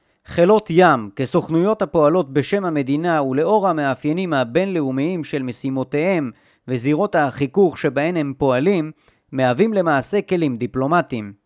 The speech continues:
שלוש הקטגוריות, שיתופי פעולה, שכנוע וכפייה, נועדו כולם לאותת ליריבים ולבני ברית על אודות כוונות ויכולות השחקן,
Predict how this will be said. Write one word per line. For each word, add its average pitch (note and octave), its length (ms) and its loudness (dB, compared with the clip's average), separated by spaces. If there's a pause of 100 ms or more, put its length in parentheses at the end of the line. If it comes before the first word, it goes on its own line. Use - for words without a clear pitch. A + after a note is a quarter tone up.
(280)
שלוש G#3 340 2
הקטגוריות, F3+ 720 4
שיתופי D3 380 0
פעולה, D#3+ 520 4
שכנוע D#3 580 0
וכפייה, D3+ 640 2 (380)
נועדו C3+ 460 2
כולם C#3 400 0
לאותת F3 400 -2
ליריבים D#3+ 600 0
ולבני C3 380 -2
ברית D3 380 -2
על D3+ 140 0
אודות C#3+ 380 2
כוונות D3+ 520 -2
ויכולות D#3 500 -2
השחקן, C#3 680 -2